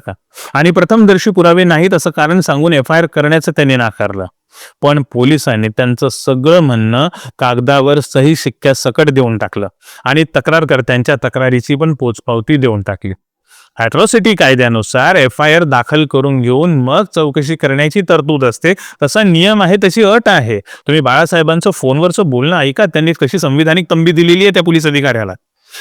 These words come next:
शिवाय मुलींवर लैंगिक स्वरूपाचे अत्याचार झालेले असतानाही त्याबद्दलही असंवेदनशील पद्धतीने पोलीस वागलेले आहेत आणि अगदी कॉन्स्टेबलपासून सिनियर अधिकाऱ्यांपर्यंत सगळ्यांनीच असहकारीची भूमिका घेतलेली आहे,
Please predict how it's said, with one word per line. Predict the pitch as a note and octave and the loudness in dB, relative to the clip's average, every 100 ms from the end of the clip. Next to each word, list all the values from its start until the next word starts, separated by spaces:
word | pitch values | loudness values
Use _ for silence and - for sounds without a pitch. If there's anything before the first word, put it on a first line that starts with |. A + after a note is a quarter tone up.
| - | -16
शिवाय | - A#2+ C#3+ | -4 0 2
मुलींवर | G3 D3 C3 D3+ D#3 F3 | 2 2 2 2 2 2
लैंगिक | C3 B2 C3+ | 0 0 -2
स्वरूपाचे | - C#3+ C#3 C#3 D3+ | 0 -2 0 -2 -2
अत्याचार | B2 D3 C#3 D#3+ | -2 -4 0 -2
झालेले | A#2 A#2+ C3 | 0 0 0
असतानाही | A#2+ - C3 B2+ G#2+ B2+ | 0 -2 -4 -2 -4 -4
त्याबद्दलही | D3+ D3+ C#3 B2+ C3+ C3 F3 F3+ | -2 -2 -2 -2 0 2 2 2
असंवेदनशील | D3+ C3+ C3 C3 C3 C3+ | 0 -2 -2 -4 -4 -4
पद्धतीने | B2 B2 A2+ B2 C#3+ | -4 -4 -4 -4 -2
पोलीस | F3 D#3+ D#3 D#3 | -2 -2 -4 -2
वागलेले | D3 C#3+ C3+ | -2 0 0
आहेत | A2+ - - - | -2 -8 -12 -4
आणि | D#3 | 0
अगदी | D#3 D3 E3+ | 0 2 0
कॉन्स्टेबलपासून | D3 C#3 - F#3+ G#3 F3 C#3+ F#3 | 0 -4 0 2 2 2 -2 -2
सिनियर | F3+ D#3+ F3 | -2 0 2
अधिकाऱ्यांपर्यंत | E3+ D#3+ E3+ E3+ F#3 F3 F3+ F#3+ F#3 F#3 | 2 0 0 0 0 0 0 0 0 -2
सगळ्यांनीच | - D3+ D3+ F3+ F#3+ G#3 G3+ | -2 -4 0 0 2 2 2
असहकारीची | G3+ F#3 F3+ F#3 F3+ G3+ | 2 0 0 0 0 -2
भूमिका | F3 F3 F#3 F#3+ | 0 0 0 0
घेतलेली | E3+ F#3 F3+ F3+ | 0 2 2 2
आहे, | C3 | -2